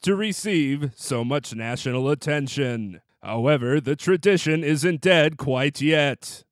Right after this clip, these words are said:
Nance also said that he might write a note and send a tie or call one of the North Carolina players.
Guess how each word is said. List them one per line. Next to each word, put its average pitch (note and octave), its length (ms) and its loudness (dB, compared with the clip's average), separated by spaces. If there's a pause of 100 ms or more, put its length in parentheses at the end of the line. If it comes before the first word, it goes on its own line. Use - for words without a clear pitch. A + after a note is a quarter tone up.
(140)
Nance F3 460 0
also F3 400 0
said G#3 460 0
that A3 180 2
he G3+ 160 -2
might G#3+ 340 0
write A3+ 260 4
a C4 60 0
note A3+ 400 4
and G#3 200 2
send A3 300 -2
a A#3+ 60 -6
tie G3+ 480 2
or G#3+ 280 4
call A3 500 4
one B2+ 200 -2
of C3 140 -8
the A2+ 80 -8
North B2+ 300 -6
Carolina B2+ 500 -6
players. A#3+ 760 -2